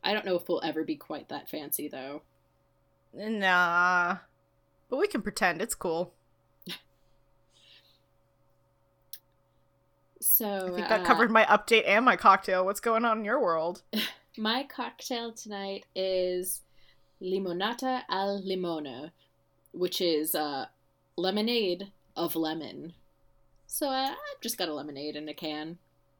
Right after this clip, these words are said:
Speaker 2: Ew, <laughs> why is it in a can?
Speaker 1: 'Cause everything is in a can.
Speaker 2: 'Cause it's recyclable.
Speaker 1: It's very, very tart,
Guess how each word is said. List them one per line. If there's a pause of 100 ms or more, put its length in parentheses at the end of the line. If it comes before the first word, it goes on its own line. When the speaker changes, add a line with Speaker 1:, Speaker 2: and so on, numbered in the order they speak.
(760)
Speaker 2:
Ew,
<laughs>
why
is
it
in
a
can? (400)
Speaker 1:
'Cause (100)
everything
is
in
a
can. (380)
Speaker 2:
'Cause
it's
recyclable. (4000)
Speaker 1:
It's
very,
very
tart,